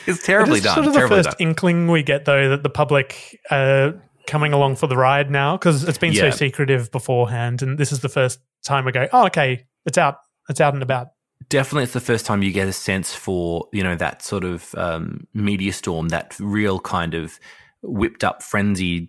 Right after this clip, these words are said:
Speaker 1: kind of thing that happened in real life watching the
Speaker 2: Yeah.
Speaker 1: show, where the public, you know, were happy to be stopped in the street and spoken to by a random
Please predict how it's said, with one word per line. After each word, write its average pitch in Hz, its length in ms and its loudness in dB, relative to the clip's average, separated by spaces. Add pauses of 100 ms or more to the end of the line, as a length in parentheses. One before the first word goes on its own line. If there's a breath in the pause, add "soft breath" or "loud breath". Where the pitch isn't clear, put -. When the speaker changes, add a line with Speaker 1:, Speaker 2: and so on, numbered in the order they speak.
Speaker 1:
kind 90 300 -2
of 82 80 -4
thing 90 200 -2
that 78 120 -4
happened 85 480 -2
in 87 120 -4
real 90 220 0
life - 480 -4 (260)
watching - 280 -2
the 131 60 2
Speaker 2:
Yeah. 117 120 0
Speaker 1:
show, 143 260 0 (280 loud breath)
where 95 160 0
the 98 60 -4
public, 98 460 -2
you 107 60 -2
know, 87 160 -2
were 92 120 0
happy 98 220 -4
to 90 60 -6
be 85 120 -6
stopped - 300 -4
in 98 60 -4
the 87 60 -6
street 92 220 -4
and 85 100 -8
spoken 98 380 -4
to 90 120 -6
by 82 160 -2
a 82 60 -2
random 85 480 -4